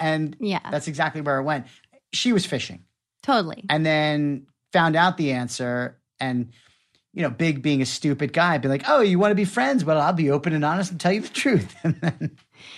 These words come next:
Speaker 2: Yeah, I mean, I, I'm glad that he told her about the engagement, but I don't know.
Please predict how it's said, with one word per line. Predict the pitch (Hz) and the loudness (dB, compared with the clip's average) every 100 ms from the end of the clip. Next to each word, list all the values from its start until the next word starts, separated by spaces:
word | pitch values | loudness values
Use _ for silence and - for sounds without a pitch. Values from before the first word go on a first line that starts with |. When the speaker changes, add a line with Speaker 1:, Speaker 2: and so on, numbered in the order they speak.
| - - - | -20 -20 -8
Speaker 2:
Yeah, | 254 294 262 - | 2 4 4 2
I | 269 285 | 2 4
mean, | 294 285 262 - | 4 2 0 -2
I, | 294 - - | 0 0 0
I'm | 330 330 | 0 2
glad | 349 403 453 | 4 4 4
that | 370 285 | -2 -2
he | 285 247 | -4 -4
told | - - 277 285 302 262 | -6 -6 2 4 4 0
her | - 196 185 180 180 185 185 - _ _ _ | -4 -2 -2 -2 -2 -4 -6 -12 _ _ _
about | - 220 196 | -2 0 2
the | 208 | 0
engagement, | 202 185 180 180 180 185 180 175 - _ _ _ - | -2 -2 -4 -6 -6 -4 -2 -4 -8 _ _ _ 0
but | 226 - | 0 2
I | |
don't | 269 233 | 2 4
know. | 190 180 | 2 0